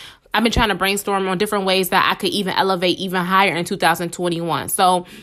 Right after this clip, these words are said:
if you're still here, still alive, you're still breathing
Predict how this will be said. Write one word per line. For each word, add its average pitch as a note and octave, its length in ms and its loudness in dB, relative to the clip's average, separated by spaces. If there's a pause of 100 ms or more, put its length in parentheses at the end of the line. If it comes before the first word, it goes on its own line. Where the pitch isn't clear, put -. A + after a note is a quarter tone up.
(220)
if G#3+ 140 2
you're B3 120 4
still B3 320 2
here, A3+ 380 2
still A3 240 0
alive, G3 340 4
you're F#3 60 -12
still G#3+ 260 -2
breathing G3 600 -2